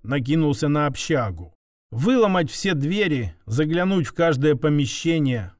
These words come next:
проверить все, все комнаты, во всех трех зданиях, разломать и разорвать все, что встретится мне на пути, не дать ни единого шанса для потенциальной трагедии.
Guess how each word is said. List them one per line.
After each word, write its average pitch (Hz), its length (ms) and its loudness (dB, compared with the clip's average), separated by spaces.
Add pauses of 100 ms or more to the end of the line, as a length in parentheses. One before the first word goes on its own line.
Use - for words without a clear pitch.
проверить 151 540 2
все, 123 440 -2 (480)
все - 280 -2
комнаты, 123 680 -2 (320)
во 151 160 0
всех 185 320 -4
трех 165 300 2
зданиях, 120 640 -2 (260)
разломать 202 840 -2 (340)
и 139 100 0
разорвать 175 580 2
все, 180 300 0
что 143 240 -2
встретится 143 640 0
мне 147 180 2
на 147 140 2
пути, 147 600 -2 (500)
не 170 180 2
дать 170 280 0
ни 160 80 0
единого 175 520 2
шанса 131 600 -2 (120)
для 127 220 0
потенциальной 147 800 2
трагедии. 127 840 -2